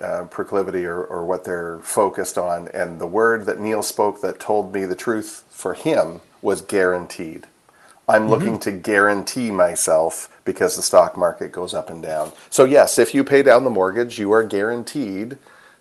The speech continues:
Speaker 1: that your, um, amount of debt that you're owing will decline, and you will save that interest rate in a guaranteed fashion. And that's at two and a half percent. I will put my money on society any day of the week,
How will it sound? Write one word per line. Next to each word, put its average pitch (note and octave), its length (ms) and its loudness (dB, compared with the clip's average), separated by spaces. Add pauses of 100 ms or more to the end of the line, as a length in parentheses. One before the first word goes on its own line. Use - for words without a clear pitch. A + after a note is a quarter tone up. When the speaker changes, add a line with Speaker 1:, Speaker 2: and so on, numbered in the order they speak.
Speaker 1:
that F#2+ 260 -6
your, F#2 500 -2 (200)
um, E2+ 640 -8 (720)
amount G#2 280 2
of G2 80 -2
debt G#2+ 160 6
that G2+ 180 -8
you're G2 140 -2
owing F#2+ 260 -4
will F#2+ 140 0
decline, A2 760 -2
and F2+ 160 -8
you F#2 80 -4
will E2 100 -4
save G2+ 300 -4
that F#2 180 -2
interest F#2 400 -8
rate F#2 220 -2
in F2+ 160 -8
a F2 60 -6
guaranteed F#2 840 -8
fashion. E2 560 -2 (560)
And F2 140 -2
that's F2+ 220 2
at E2+ 120 -2
two F2+ 200 -4
and E2+ 80 -6
a E2 60 -8
half D#2+ 240 -4
percent. - 460 -6 (480)
I G#2+ 220 10
will B2 200 2
put - 280 2
my G#2+ 160 4
money G2+ 300 0
on F#2+ 200 -2
society F#2+ 840 -2
any G2+ 240 -6
day G#2 200 -2
of G2+ 100 -2
the F#2 80 -4
week, G2+ 400 -8